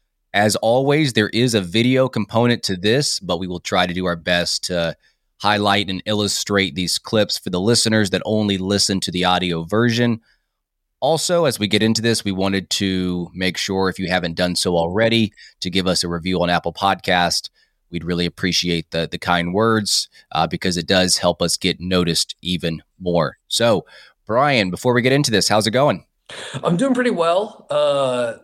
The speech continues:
Speaker 2: I'm doing better than, uh, the professional sports teams are in Charlotte, uh, save for maybe Charlotte F C. But other than that, I'm hanging in, man. How about yourself?
Speaker 1: Pretty good.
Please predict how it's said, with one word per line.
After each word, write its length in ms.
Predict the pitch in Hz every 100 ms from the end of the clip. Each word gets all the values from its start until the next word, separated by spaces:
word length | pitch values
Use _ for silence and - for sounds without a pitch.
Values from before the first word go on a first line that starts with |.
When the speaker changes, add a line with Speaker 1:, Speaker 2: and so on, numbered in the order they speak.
| -
Speaker 2:
I'm 180 | 147 147
doing 260 | 160 151
better 320 | 143 143 151
than, 560 | 135 139 131 127 120 - _
uh, 240 | 131 127 117 - -
the 100 | 127
professional 400 | - - - 127
sports 400 | - 120 127 -
teams 400 | 151 127 127 135
are 260 | 120 131
in 180 | 120 131
Charlotte, 600 | - 139 127 147 170 170 - - - -
uh, 320 | 127 120 113
save 260 | - 170 160
for 100 | 156
maybe 380 | 151 143 135 131
Charlotte 460 | - 131 131 127
F 160 | 123 120
C. 500 | - 127 127 160 -
But 120 | 143 156
other 80 |
than 180 | 175 170
that, 280 | 151 147 143
I'm 120 | 139
hanging 280 | 143 147 131
in, 140 | 127
man. 200 | 107 101
How 80 | 123
about 200 | 131 131
yourself? 540 | 113 - 107 92 - _ _ _ _ _ _ -
Speaker 1:
Pretty 160 | 220
good. 200 | 220 175